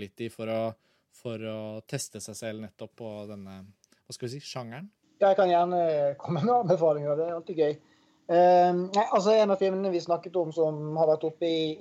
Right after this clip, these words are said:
Speaker 2: i filmfrelst-sammenheng før, eh, og som, eh, også var med å programmere til,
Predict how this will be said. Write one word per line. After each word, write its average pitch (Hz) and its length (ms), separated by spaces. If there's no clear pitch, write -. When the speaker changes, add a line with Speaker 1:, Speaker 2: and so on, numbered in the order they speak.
Speaker 2:
i 151 80
filmfrelst-sammenheng 139 1120
før, 165 380
eh, 151 380
og 156 120
som, 156 300
eh, 147 260
også 147 240
var 147 120
med 147 120
å 147 80
programmere 139 520
til, 127 260